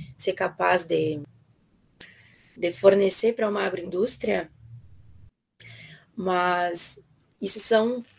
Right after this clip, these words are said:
projetos muito possíveis de serem feitos aqui em Livramento. Tanto que o pessoal comece a produzir em larga escala para que a gente tenha matéria-prima suficiente,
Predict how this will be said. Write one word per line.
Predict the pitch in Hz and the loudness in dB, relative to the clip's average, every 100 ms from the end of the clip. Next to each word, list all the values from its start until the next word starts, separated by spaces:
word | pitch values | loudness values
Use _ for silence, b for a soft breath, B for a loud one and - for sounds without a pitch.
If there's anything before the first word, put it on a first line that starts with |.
| _ - - | _ -14 0
projetos | 214 202 208 - 226 | 2 2 0 0 0
muito | 220 262 - | 0 0 -2
possíveis | - 226 - 196 180 165 - - | 0 2 4 0 -4 -4 -4 -6
de | 185 180 | -6 -2
serem | - 185 185 | -2 -4 -8
feitos | - 175 170 165 | -6 -6 -6 -8
aqui | 175 190 | -8 -8
em | 180 | -8
Livramento. | 170 175 170 151 - - b b b b b b - | -6 -8 -8 -12 -14 -20 b b b b b b -2
Tanto | 214 240 - - - _ _ _ | 0 -2 -6 -10 -12 _ _ _
que | 233 | -6
o | 226 | -2
pessoal | 208 - 202 185 170 _ | 4 4 4 -2 -4 _
comece | - 190 185 220 | -8 -4 2 2
a | 269 | 2
produzir | 254 226 208 202 | -4 -4 -4 -4
em | 208 | -6
larga | 196 185 202 214 | -6 -4 -2 0
escala | - - 180 175 | 0 0 -8 -8
para | - | -8
que | 165 | -6
a | 175 | -6
gente | 170 - | -8 -8
tenha | 185 202 | -8 -6
matéria-prima | 247 247 233 220 214 196 185 | -6 -4 -2 -2 -4 -10 -2
suficiente, | 175 202 196 - 185 185 220 359 | 2 2 2 0 0 -10 -10 -12